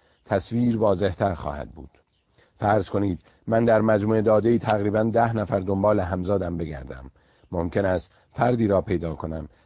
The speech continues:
که کتاب‌های مورد علاقه‌اش با من مشترک باشد. فرض کنید در مجموعهٔ داده‌ای تقریباً هزار نفره دنبال همزادم بگردم. شاید کسی را بیابم که مثل من از کتاب‌های فیزیک به زبان ساده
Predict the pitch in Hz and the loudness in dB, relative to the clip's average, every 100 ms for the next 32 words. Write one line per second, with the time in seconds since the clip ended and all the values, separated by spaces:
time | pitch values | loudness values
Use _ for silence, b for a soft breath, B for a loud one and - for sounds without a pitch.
0 | _ 104 - 98 107 101 107 120 113 110 | _ -4 -4 2 2 4 2 2 2 2
1 | 101 101 104 110 101 98 98 104 92 92 | 2 2 2 2 4 2 2 0 0 -4
2 | 85 95 98 90 - 95 98 - 67 64 | -2 -2 -2 -4 -4 -4 -6 -8 -12 -14
3 | - b b b _ 135 127 - 110 104 | -16 b b b _ 0 0 0 -2 0
4 | 95 104 104 101 101 104 104 101 113 113 | 0 0 0 0 0 0 2 2 2 2
5 | 98 b b - 117 110 120 120 101 104 | 0 b b -2 0 2 2 2 0 2
6 | 110 107 101 98 101 98 104 120 117 98 | 4 6 4 2 -2 0 0 2 0 0
7 | 95 87 87 85 82 78 78 76 73 71 | 0 0 -2 -4 -4 -4 -8 -8 -10 -12
8 | 69 71 b b b - 98 98 87 104 | -14 -16 b b b -2 2 2 0 -4
9 | 95 95 87 95 90 82 80 92 92 - | -2 -2 2 0 2 -2 -2 -4 -4 -4
10 | 92 98 104 98 b b 90 - 104 101 | -4 -2 -2 -4 b b -8 -4 -2 0
11 | 95 85 101 117 104 - 82 87 80 90 | 0 0 0 0 -2 -4 -6 -8 -8 -6
12 | 87 85 82 73 - 80 82 82 | -4 -4 -6 -8 -10 -8 -6 -8